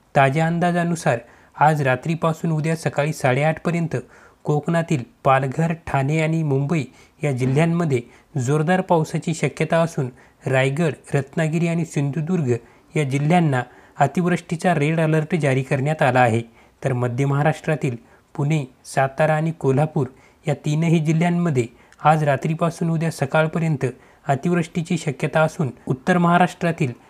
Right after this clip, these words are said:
नाशिक जिल्ह्यालाही आज अतिजोरदार पावसाचा इशारा हवामान खात्याने दिला असून धुळे आणि जळगाव जिल्ह्यामध्ये मध्यम पावसाची शक्यता आहे.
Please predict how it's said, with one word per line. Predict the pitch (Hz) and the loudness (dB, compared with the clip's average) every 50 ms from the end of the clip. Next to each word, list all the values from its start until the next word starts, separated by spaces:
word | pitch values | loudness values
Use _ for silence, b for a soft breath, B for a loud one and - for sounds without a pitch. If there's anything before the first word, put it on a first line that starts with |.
| b b - | b b -6
नाशिक | 147 135 139 147 143 - - 156 | -2 0 0 0 0 -2 -4 -4
जिल्ह्यालाही | 143 - 170 160 170 180 180 175 175 151 131 127 120 B B B B B - | -2 0 0 2 4 4 4 4 4 2 2 0 -2 B B B B B -2
आज | 160 165 147 | 0 0 0
अतिजोरदार | - - 139 - - 165 151 170 175 170 160 180 180 | 2 0 0 2 2 -4 -2 -2 -2 0 0 0 0
पावसाचा | 185 - 175 165 156 - - 160 156 170 | 0 0 0 0 0 0 -2 -2 -2 0
इशारा | 156 156 147 - 170 160 165 160 | -2 -2 -2 -2 0 2 2 2
हवामान | 147 147 147 151 156 156 160 156 - | 2 2 0 0 0 0 -2 -2 0
खात्याने | - 151 - - 156 156 160 | -2 -2 -2 -2 -2 -2 -2
दिला | 143 135 131 131 139 151 | -2 -2 0 0 0 0
असून | 151 - - 156 123 117 B B B B B B - 135 | 0 -2 -4 -4 -4 -4 B B B B B B -8 -6
धुळे | 117 120 127 147 170 175 | 0 2 2 2 2 0
आणि | 160 170 170 175 | -2 -2 -2 -2
जळगाव | 156 139 143 135 135 135 160 160 | -2 -2 0 -2 0 0 0 -2
जिल्ह्यामध्ये | 156 147 165 156 165 170 165 160 147 123 131 120 - B B B B B - | 0 0 0 0 0 0 0 0 0 0 0 -2 -2 B B B B B -6
मध्यम | 143 139 135 131 135 180 180 | -4 -2 -2 0 0 0 0
पावसाची | 170 - 175 147 135 - 156 131 - 165 | 2 2 0 0 0 -2 -4 -4 -4 -6
शक्यता | 156 - 147 127 - 147 139 - 131 | -4 -4 -4 -2 -2 -2 0 2 2
आहे. | 127 110 113 120 | 2 2 2 -2